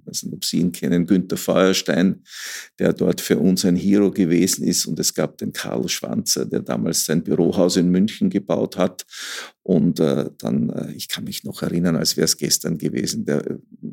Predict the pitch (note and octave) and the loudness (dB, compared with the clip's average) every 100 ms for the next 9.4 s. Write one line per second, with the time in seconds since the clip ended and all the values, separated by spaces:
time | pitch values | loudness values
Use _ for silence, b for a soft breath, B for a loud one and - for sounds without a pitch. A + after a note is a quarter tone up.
0 | - - - - - - E2 - - D2+ | -16 -18 -12 -10 -12 -8 -4 -2 0 0
1 | - - - F2 - D#2 - - - G#2+ | 0 -2 -2 -4 -2 -2 -2 -8 -6 -4
2 | G2+ E2 F2+ - - - F#2 - E2 D2+ | 0 0 2 0 -2 0 2 2 0 0
3 | - - F2+ F2+ - - - B1+ - - | -4 -4 -2 -2 -2 -6 -6 -4 -6 -8
4 | - - - - - - - - - - | -14 -10 -8 -6 -8 -4 -6 -6 -14 -14
5 | - - - - B B B B B B | -8 -8 -8 -20 B B B B B B
6 | B - - - - - B1 - - - | B 0 0 0 -4 -4 -4 -4 -6 -4
7 | - - F2+ - - - - F2 - - | -2 -2 -2 -4 -4 -2 0 0 -2 -2
8 | - G#2 - D2 - - D#2 D#2 - - | -4 -4 -4 -4 -4 -4 -4 -4 -4 -6
9 | - D#2 D2+ | -4 -4 -4